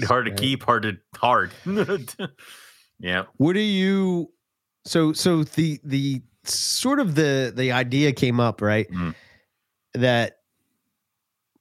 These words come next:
Speaker 1: you know, me, Keith, and Rob were, were talking,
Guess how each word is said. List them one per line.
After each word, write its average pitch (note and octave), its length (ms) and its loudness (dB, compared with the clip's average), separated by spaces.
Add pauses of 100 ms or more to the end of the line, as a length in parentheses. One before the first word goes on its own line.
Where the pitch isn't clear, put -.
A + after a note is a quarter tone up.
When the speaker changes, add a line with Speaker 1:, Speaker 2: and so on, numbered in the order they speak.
(320)
Speaker 1:
you C3+ 80 -4
know, A2+ 300 -4
me, C3+ 200 0
Keith, C3 260 0
and A2 140 0
Rob A2+ 260 2
were, G#2 340 2
were A2 120 -2
talking, G2+ 640 -2